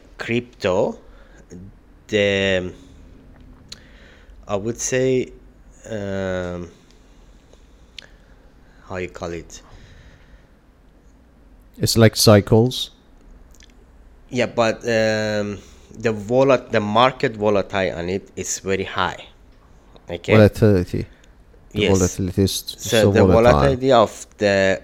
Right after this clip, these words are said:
Speaker 1: like, uh, crypto is high,
Speaker 2: Mm-hmm.
Speaker 1: but the gold is always, it's very small volatile,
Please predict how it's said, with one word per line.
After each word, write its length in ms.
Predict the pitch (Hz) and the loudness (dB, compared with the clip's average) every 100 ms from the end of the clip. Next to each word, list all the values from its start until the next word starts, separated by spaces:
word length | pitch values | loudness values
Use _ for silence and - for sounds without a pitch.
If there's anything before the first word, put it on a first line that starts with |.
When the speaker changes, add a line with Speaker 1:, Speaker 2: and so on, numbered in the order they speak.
| - | -6
Speaker 1:
like, 380 | 101 98 - - - | -4 -4 -8 -14 -6
uh, 120 | 101 - | -6 -6
crypto 400 | - 120 123 - | -4 -4 -2 -4
is 200 | 82 92 | -4 -4
high, 400 | - 107 85 - - | -4 -2 -2 -6 -4
Speaker 2:
Mm-hmm. 340 | 110 107 92 92 | 0 2 0 -2
Speaker 1:
but 280 | - 107 101 | 0 0 0
the 60 | 104 | -8
gold 380 | 101 123 143 143 | -8 2 2 2
is 140 | 113 104 | -2 -6
always, 560 | 113 120 120 120 107 - | -2 0 2 2 0 -12
it's 220 | 95 - | -14 -14
very 480 | - 101 117 117 95 | -12 -4 -2 -2 -4
small 360 | - - 95 92 | -6 -8 -8 -6
volatile, 560 | 82 78 85 87 113 | -8 -10 -8 -6 -6